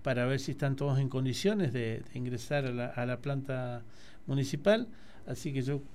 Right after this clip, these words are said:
yo estimo que a partir de la semana que viene ya, ya deberían estar ingresando los compañeros. Eh, están,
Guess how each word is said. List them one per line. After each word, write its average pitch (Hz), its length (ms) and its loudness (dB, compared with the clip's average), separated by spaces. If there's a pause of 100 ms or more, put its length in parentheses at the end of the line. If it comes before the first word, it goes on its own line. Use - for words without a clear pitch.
yo 170 520 2
estimo 185 460 0
que 147 120 2
a 135 80 0
partir 151 300 -2
de 151 40 -2
la 143 100 2
semana 139 440 0
que 135 140 2
viene 135 280 2
ya, 120 160 0 (220)
ya 151 260 2
deberían 139 400 2
estar 135 280 -2
ingresando 123 880 -2 (600)
los 117 100 -6
compañeros. 117 640 -2 (600)
Eh, 104 420 -4 (340)
están, 120 840 0